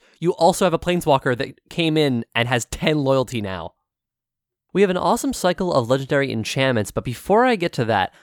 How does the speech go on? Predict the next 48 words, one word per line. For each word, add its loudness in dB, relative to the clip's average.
let's 0
touch -6
on 0
the -2
story -2
spotlight -2
cards. -8
There 2
are -2
only 2
three -2
in 0
this 2
set, 0
which -6
makes -2
sense 0
because 0
I 2
don't 0
think -4
there's -8
a -6
lot 2
that -4
can -2
happen -2
from 0
arrive 4
at 2
Orazca, 0
fight -2
over 2
Orazca 2
and 0
Immortal 4
Sun, -2
and 0
whatever 0
comes -6
after. -2
The 0
first 2
one 0
is -4
Flood 0
of 0
Recollection, -4